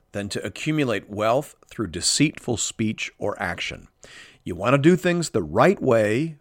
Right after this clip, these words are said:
for the right reasons, at the right pace. Otherwise, you might accumulate a great pile of goods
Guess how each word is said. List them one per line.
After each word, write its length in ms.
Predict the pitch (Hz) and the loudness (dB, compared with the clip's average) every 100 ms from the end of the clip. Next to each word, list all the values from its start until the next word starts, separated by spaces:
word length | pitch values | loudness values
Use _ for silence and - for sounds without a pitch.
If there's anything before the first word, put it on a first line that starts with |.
| _ | _
for 200 | - 95 | -12 -10
the 100 | 71 | -10
right 340 | 67 90 151 - | -4 0 0 2
reasons, 720 | 160 165 117 98 113 151 - - _ _ _ - | 4 4 4 0 -2 -4 -6 -10 _ _ _ -12
at 200 | 87 92 | -10 -4
the 80 | 104 | -4
right 360 | 90 87 - - | -2 -4 -6 -10
pace. 560 | 107 80 - - - - _ _ - - _ | -6 -6 -4 -6 -6 -10 _ _ -20 -20 _
Otherwise, 580 | 87 90 78 73 117 131 | -8 -6 -4 -2 -2 -4
you 80 | 107 | -4
might 300 | 98 98 - - | -6 -6 -10 -14
accumulate 600 | - - 214 208 98 113 | -12 0 2 4 2 2
a 40 | |
great 300 | 110 117 151 | 4 6 4
pile 380 | - 127 143 175 | 6 8 10 8
of 160 | 156 123 | 2 2
goods 580 | 190 131 101 131 - | 4 4 2 -2 -8